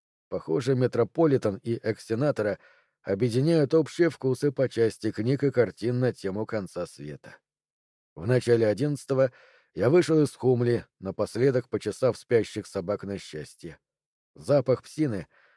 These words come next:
всё ещё оставался на моих ладонях, когда я шёл под нависшим небом. Шум города, как бы отразившийся сам от себя, раздавался сверху.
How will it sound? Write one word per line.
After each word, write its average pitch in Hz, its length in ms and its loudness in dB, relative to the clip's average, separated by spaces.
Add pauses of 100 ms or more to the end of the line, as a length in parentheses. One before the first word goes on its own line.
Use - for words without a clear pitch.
(100)
всё 160 260 -2
ещё 127 260 2
оставался 127 500 4
на 117 100 0
моих 113 240 0
ладонях, 110 640 0
когда 107 260 -2
я 98 120 -2
шёл 120 260 -4
под 98 220 -4
нависшим 101 560 -8
небом. 67 340 -12 (720)
Шум 135 340 0
города, 143 640 6
как 101 220 -4
бы 113 120 2
отразившийся 113 800 -2
сам 110 280 -2
от 95 120 -8
себя, 120 360 0 (320)
раздавался 104 720 0
сверху. 73 680 -14